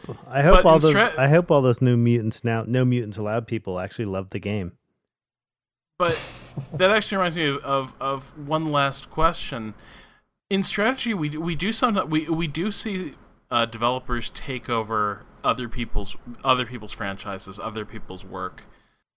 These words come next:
Speaker 2: And I'm, I'm kind of hard-pressed to think of an example where that really turns out well.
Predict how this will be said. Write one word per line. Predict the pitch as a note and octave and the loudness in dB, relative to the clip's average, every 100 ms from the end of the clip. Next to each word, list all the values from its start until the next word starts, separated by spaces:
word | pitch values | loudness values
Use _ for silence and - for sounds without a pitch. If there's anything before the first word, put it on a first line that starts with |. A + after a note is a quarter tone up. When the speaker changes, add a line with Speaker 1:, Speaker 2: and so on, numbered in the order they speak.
| _ _ - | _ _ -2
Speaker 2:
And | G3 | 0
I'm, | F#3 G3 - | 0 -2 -2
I'm | G3 F#3+ | -4 -2
kind | B3 E4 | -2 -2
of | - | -2
hard-pressed | - B3 A#3+ A3+ G3+ - | 2 2 4 0 0 -2
to | F#3+ | -4
think | G3 G3 | -4 -2
of | F#3+ | -2
an | |
example | F3 D#3 E3 E3 D#3 | -4 -2 -4 -2 -2
where | C#3+ | -2
that | E3 D#3 - | 0 -4 -8
really | A#2+ C3+ D#3 E3 D#3 - | -10 -4 -2 -2 -4 -8
turns | - D#3 D3 C#3 | -8 -4 -4 0
out | C#3+ D#2+ | 0 0
well. | E2 G#1 G#1+ | -8 -12 -14